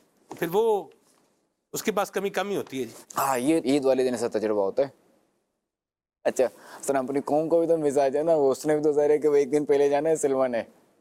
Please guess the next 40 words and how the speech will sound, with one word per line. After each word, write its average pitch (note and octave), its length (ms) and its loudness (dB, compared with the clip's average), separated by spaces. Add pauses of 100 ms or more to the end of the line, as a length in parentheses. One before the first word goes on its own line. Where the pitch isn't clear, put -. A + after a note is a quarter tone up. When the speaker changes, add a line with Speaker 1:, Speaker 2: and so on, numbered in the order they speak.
(100)
Speaker 2:
तो A2+ 60 0
गलती G2+ 360 0
दोनों C3+ 320 0
की A#2+ 120 -2
है A2+ 80 2
ना। D4+ 120 -8 (280)
अब G2+ 60 -2
वो A#2+ 80 2
बोलता C3 240 0
है, C3 60 -4
"हाँ, C#3 220 0
सी D3 180 -4
दूंगा, C#3+ 240 0
सी C#3+ 160 -2
दूंगा," C3 420 0 (260)
उसने C3+ 300 -2
जो B2 140 0
सौ C#3 260 0
को C#3+ 140 0
बोला, C#3 280 0
"मैं C#3+ 140 0
सी C#3 140 -2
दूंगा," B2+ 380 0 (500)
और A#2 160 0
सौ C3+ 220 2
पहुँचे B2 380 0
हुए C3+ 100 0
हैं, C3 220 -4 (200)
उनतीसवीं C3 500 -2
शब B2+ 220 0
या B2 100 4
अट्ठाईसवीं B2+ 380 -2
शब B2 160 0
कि B2+ 60 2
हमें A#2+ 180 -2
कपड़े B2 260 -2
दे A#2+ 160 0
देना। A#2+ 300 -2 (640)
तो F#2 320 -2
दोनों D#3+ 440 -2